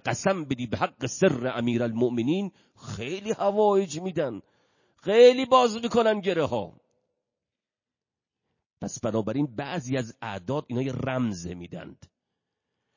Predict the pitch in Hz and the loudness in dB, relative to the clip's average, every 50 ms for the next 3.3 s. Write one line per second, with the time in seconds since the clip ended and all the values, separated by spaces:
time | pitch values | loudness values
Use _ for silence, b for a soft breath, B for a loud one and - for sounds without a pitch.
0 | _ _ _ _ - 131 123 135 160 180 190 196 190 165 165 156 156 196 185 180 | _ _ _ _ -2 2 8 10 10 10 10 10 6 6 6 4 4 2 2 2
1 | 165 151 - 175 185 196 185 190 175 175 175 190 190 185 - - 208 277 196 185 | 0 -2 0 2 2 0 2 0 0 0 4 4 4 4 4 0 0 2 2 2
2 | 185 185 190 202 208 170 196 190 190 202 214 - 196 208 202 196 175 160 180 170 | 4 2 2 0 2 4 4 6 8 6 6 4 2 2 2 2 2 -2 -4 -4
3 | 160 147 139 123 - | -4 -4 -6 -8 -12